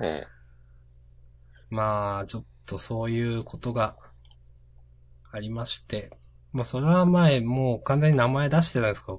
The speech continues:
Speaker 2: 角川の、
Speaker 1: うん。
Speaker 2: あの、出版社だったんですけど、あ、なんかそういうところでもそういうことってあるんだなと思って。まあ、結構大手じゃないですか、
Speaker 1: うん。
Speaker 2: やっ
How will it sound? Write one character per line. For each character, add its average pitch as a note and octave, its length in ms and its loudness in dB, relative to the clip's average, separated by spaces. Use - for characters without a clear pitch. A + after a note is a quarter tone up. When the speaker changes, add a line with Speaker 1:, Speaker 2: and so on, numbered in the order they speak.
Speaker 2:
角 F3+ 320 2
川 A2+ 260 4
の、 F2+ 240 -4
Speaker 1:
う A#2+ 80 -2
ん。 F#2+ 200 -4
Speaker 2:
あ A2 220 0
の、 G2+ 480 -2
出 - 240 0
版 A#2 160 4
社 G#2 140 -4
だ G2 100 -4
っ - 100 -12
た F#2 140 -8
ん F2 60 -8
で F2+ 80 -10
す - 100 -10
け F2+ 140 -10
ど、 G#2 320 -4
あ、 G#2+ 140 -6
な G#2+ 100 -4
ん G#2 60 -10
か - 100 -10
そ A2 240 -6
う A2 40 -4
い - 20 -4
う G#2 60 -8
と - 120 -8
こ A#2+ 120 -4
ろ B2+ 80 2
で B2+ 60 2
も A2 120 0
そ - 140 -8
う - 20 -6
い - 20 -6
う - 40 -12
こ A#2+ 100 -4
と A#2+ 60 -6
っ - 40 -12
て G#2+ 120 -6
あ A2+ 100 2
る C#3 60 2
ん C3 140 2
だ G#2+ 120 0
な A#2+ 320 4
と G2+ 100 -10
思 F2+ 120 -6
っ - 20 -18
て。 - 420 -10
ま C3 100 -2
あ、 - 20 -4
結 E3 260 2
構 G2+ 320 -2
大 D3+ 200 4
手 G#2 160 -4
じ F#2+ 60 -4
ゃ F#2 60 -6
な F#2 160 -4
い F2 40 -4
で E2 40 -8
す - 100 -12
か、 F2 100 -8
Speaker 1:
う - 20 -6
ん。 - 20 -6
Speaker 2:
や E2+ 40 -10
っ - 40 -14